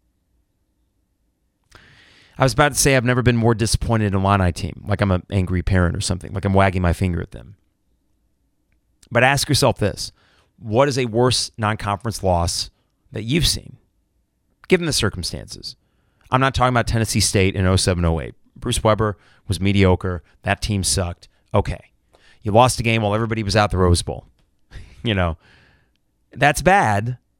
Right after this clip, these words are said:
Miami of Ohio, I think the same year, that's bad. Penn State, but that was a conference game. As, again, can't get a rebound. Kobe Brown is just punking your ass.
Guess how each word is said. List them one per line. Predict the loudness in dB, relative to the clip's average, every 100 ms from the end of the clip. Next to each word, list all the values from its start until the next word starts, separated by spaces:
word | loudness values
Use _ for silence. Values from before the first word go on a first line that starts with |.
| _ 0
Miami | 2 2 0 -2
of | 0
Ohio, | 2 2 2 0 -4 -8 _
I | -4
think | -4 -2
the | 0
same | 0 0
year, | 2 2 0 -4
that's | -2 0
bad. | 2 0 0 -2 -6 _ _ _ -6
Penn | -2 0
State, | 0 2 2 0
but | -4
that | -4
was | -4
a |
conference | -6 -8 -8 -10
game. | -10 -10 -14 -18 _ _ _ _ _ _ _ _ _ _ _ _ _ _ _ _
As, | -2 -2
again, | -2 -2 -2 -4 -10 _ _ _ _ _ _ _ _ -10
can't | -8
get | -6
a | -6
rebound. | -6 -4 -4 -4 -6 -12 _ -10
Kobe | -4 -4
Brown | -2 -2 -2 -2
is | -4
just | -8 -2
punking | -2 -2 -2
your | -2 0
ass. | -2 -4 -10